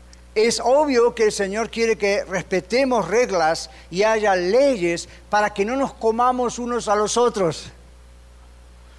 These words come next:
para que no actuemos por impulso, como a veces ocurre.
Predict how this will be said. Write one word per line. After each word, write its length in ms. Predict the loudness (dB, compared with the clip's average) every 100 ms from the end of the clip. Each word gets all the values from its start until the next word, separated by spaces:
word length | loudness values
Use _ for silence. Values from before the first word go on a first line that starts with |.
| -20 -2
para 260 | 0 0
que 120 | 0
no 160 | 0 2
actuemos 460 | 0 0 0 0 0
por 160 | -2
impulso, 760 | -2 -4 0 2 2 -2 -10 -10 -18 -20 -20 -20 -20 -20 -6
como 220 | 0 2
a 20 |
veces 340 | 2 0 -2 -6
ocurre. 500 | -2 -2 -2 -4